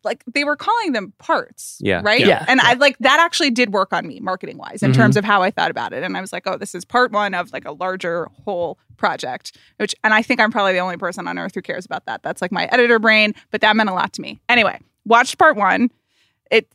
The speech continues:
Speaker 1: flashes and it's, like, the ninety-seven, ninety-eight season. Is that the right season?
Speaker 4: Sure.
Speaker 1: Um, whichever season.
Speaker 2: Yeah.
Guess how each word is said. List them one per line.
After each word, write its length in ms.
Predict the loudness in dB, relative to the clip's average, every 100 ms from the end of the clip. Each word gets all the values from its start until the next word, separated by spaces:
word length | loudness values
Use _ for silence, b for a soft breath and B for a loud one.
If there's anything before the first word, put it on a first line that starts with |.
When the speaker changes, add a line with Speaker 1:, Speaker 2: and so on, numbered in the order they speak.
| -18
Speaker 1:
flashes 540 | 0 4 4 4 2
and 100 | 2
it's, 160 | 2 2
like, 240 | 0 2
the 220 | 2 2
ninety-seven, 540 | 4 4 4 4 0 2
ninety-eight 360 | 0 0 -2
season. 240 | -4 -4 -2
Is 80 | 0
that 140 | 0
the 80 | 2
right 160 | 0
season? 420 | 0 0 2 2 0 _ _ _ _ _ _ _ _ -4
Speaker 4:
Sure. 360 | 0 0 -4 _ _ 2
Speaker 1:
Um, 300 | 6 6 6
whichever 360 | 4 6 4
season. 440 | 2 0 2 2 2
Speaker 2:
Yeah. 160 | -2